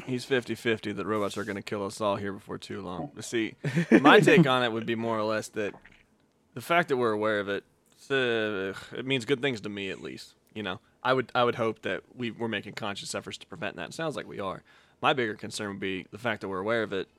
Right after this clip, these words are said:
Speaker 1: I, I mean, we've, we've just identified what is in reality probably a very, very dangerous weapon.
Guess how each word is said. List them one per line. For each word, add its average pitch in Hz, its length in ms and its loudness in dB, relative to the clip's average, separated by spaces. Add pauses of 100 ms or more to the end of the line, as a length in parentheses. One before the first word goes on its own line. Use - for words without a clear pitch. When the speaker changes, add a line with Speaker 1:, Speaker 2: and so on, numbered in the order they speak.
(120)
Speaker 1:
I, 98 140 -10
I 101 40 -8
mean, 98 280 -10 (240)
we've, 107 160 -8
we've 117 160 -8
just 101 180 -8
identified 101 720 -6
what 95 160 -6
is 95 300 -6 (200)
in 104 200 -8
reality 98 340 -4
probably 104 320 -4
a 98 40 -6
very, 98 200 -6
very 98 220 -8
dangerous 92 340 -10
weapon. 101 340 -6